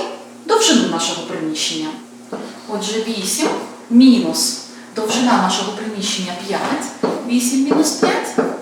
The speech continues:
дорівнює три метри. Таким чином, ми дізналися загальні параметри нашого приміщення. Загальна ширина — сім метрів, чотири плюс три. Висота — три метри.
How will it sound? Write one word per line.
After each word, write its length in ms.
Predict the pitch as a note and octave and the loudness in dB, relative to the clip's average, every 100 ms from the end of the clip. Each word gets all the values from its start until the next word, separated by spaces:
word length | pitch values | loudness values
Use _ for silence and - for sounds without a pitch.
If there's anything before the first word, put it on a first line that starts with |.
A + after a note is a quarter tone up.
| B3 C4 - | -4 -4 -2
дорівнює 480 | A#3+ D4 C#4 A#3+ - | -4 -2 0 0 0
три 100 | C4+ | 0
метри. 1040 | C4 - - - - - - - - - - - - - - - - - - - - - | 0 -4 -10 -14 -18 -20 -20 -12 -6 -4 -6 -12 -8 -8 -6 -10 -16 -20 -20 -20 -20 -12
Таким 320 | C#4 C4+ D4 D4 | -6 -4 -2 0
чином, 500 | D#4 D#4+ A#3+ A#3 - - | 0 0 -2 -2 -6 -6
ми 120 | A3+ | 0
дізналися 480 | A#3 A#3 B3+ B3 A#3+ | 2 2 2 2 2
загальні 520 | A#3 A#3 A#3+ G3+ G3 F#3+ - - - - | 2 0 0 -2 -4 -8 -12 -16 -12 -4
параметри 480 | A#3+ - D#4 A3+ F#3+ | -2 0 0 -2 -2
нашого 320 | B3 A#3+ A#3 | -2 0 0
приміщення. 560 | A#3+ A#3+ - - - - - - - | 2 2 0 -2 -4 -8 -14 -10 -2
Загальна 480 | C4+ C4+ C#4+ A#3+ A3+ | 0 2 4 4 4
ширина — 680 | A#3+ A#3+ A#3 - - - - - | 4 4 4 2 2 0 -6 -4
сім 340 | - A#3+ F3+ | -2 0 0
метрів, 400 | F#3 - B3 B3 | -2 -2 -4 -4
чотири 340 | - C4 C4+ | -4 -4 -2
плюс 240 | B3+ B3 - | -2 -2 -6
три. 280 | - C4+ C4+ - - - - | -4 -4 -4 -8 -12 -10 0
Висота — 840 | D#4 E4+ E4+ E4+ - - - - - | 4 4 4 4 6 6 6 2 0
три 160 | B3+ A3+ | 4 4
метри. 540 | E3 E3 F3 - C#4+ | 4 2 -2 -2 -4